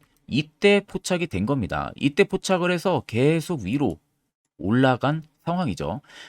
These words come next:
자, 그래서 일월 삼 일에 적용해서 검색된 종목들 이 개월간 만약에 보유를 한다고 하게 되면은 코스피 같은 경우는 시장 대비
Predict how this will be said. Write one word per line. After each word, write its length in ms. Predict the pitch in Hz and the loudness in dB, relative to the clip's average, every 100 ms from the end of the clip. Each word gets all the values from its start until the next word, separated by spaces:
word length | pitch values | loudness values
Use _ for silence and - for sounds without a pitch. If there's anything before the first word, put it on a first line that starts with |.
| - | 2
자, 160 | 131 123 | 6 8
그래서 400 | 165 160 175 175 | 8 6 6 6
일월 300 | 180 202 196 | 4 4 4
삼 220 | 196 180 | 4 4
일에 160 | 180 | 2
적용해서 520 | 185 117 131 151 147 147 | 2 0 2 2 2 0
검색된 460 | 127 131 - 156 | -2 -2 -2 -4
종목들 560 | 147 120 147 - 92 78 | -2 -2 -2 -4 -4 -2
이 240 | 71 147 | -2 -2
개월간 640 | 160 190 165 92 87 135 151 | 2 2 4 4 4 2 0
만약에 480 | - 98 113 180 185 _ _ - | -2 0 0 -2 -4 _ _ 2
보유를 460 | 160 202 190 185 | 4 4 4 2
한다고 260 | 175 175 160 | 2 2 2
하게 120 | 139 | 2
되면은 420 | 110 92 131 131 - - _ | 0 0 0 -2 -4 -14 _
코스피 400 | - 226 226 - | 0 2 2 0
같은 280 | 196 180 170 | 2 0 0
경우는 260 | 151 151 160 | -2 0 -2
시장 480 | - 196 214 214 185 | -4 2 4 4 0
대비 440 | 160 175 202 208 | 0 0 0 -2